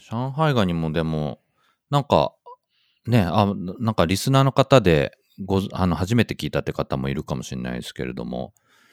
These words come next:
まあ、毛ガニぐらいのサイズのカニで、あのー、生きてる状態だとなんか茶色とか、ちょっと緑がかった色してるんですけど、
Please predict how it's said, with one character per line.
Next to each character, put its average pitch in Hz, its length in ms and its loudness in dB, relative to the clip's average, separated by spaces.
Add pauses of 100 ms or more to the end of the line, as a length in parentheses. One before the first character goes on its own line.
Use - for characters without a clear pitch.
(360)
ま 95 400 6
あ、 - 520 -20
毛 127 140 2
ガ 131 140 6
ニ 135 140 4
ぐ 135 120 6
ら 110 160 8
い 80 40 4
の 76 120 0
サ 76 240 0
イ 69 60 0
ズ - 120 -8
の 69 140 -2
カ 73 220 -4
ニ 67 160 -4
で、 65 260 0 (680)
あ 69 260 -6
の 64 760 -8
ー、 - 60 -20 (460)
生 156 100 0
き - 80 -14
て 220 140 8
る 143 80 8
状 95 200 6
態 82 320 4
だ 82 120 2
と 78 140 -2
な 82 80 2
ん - 40 -2
か - 100 -2
茶 82 240 0
色 85 420 2
と - 180 -2
か、 65 380 0 (280)
ち - 80 -2
ょ - 20 0
っ - 20 -2
と 85 160 2
緑 87 340 6
が 95 140 4
か 98 120 4
っ - 160 -2
た 67 360 2
色 76 260 -4
し - 120 -10
て 73 140 -2
る 69 140 -4
ん 67 160 -6
で 65 100 -6
す - 140 -12
け 67 140 -8
ど、 113 400 4